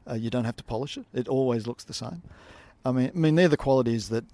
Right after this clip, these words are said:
the ancients actually recognised five thousand years ago, and, um, those qualities haven't changed. So when, when the going gets tough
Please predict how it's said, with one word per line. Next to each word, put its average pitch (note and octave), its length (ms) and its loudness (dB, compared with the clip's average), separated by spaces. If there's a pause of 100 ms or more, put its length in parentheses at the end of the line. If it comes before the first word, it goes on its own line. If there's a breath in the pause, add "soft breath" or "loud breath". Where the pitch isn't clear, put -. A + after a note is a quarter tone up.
(100)
the A#2+ 100 -4
ancients A2 500 -6
actually A#2 420 -8
recognised A2+ 760 -10 (600)
five B2 220 -6
thousand A#2+ 260 0
years C#3+ 200 2
ago, - 140 -12 (840 loud breath)
and, A2+ 460 2
um, A2 480 2 (400)
those B2+ 280 2
qualities A#2+ 380 4
haven't A#2 220 2
changed. C#3+ 440 -2 (760 loud breath)
So C#3+ 220 6
when, D3+ 320 8 (800 loud breath)
when D#3+ 140 8
the D3 60 6
going F3 260 12
gets C3 240 6
tough B2 480 -2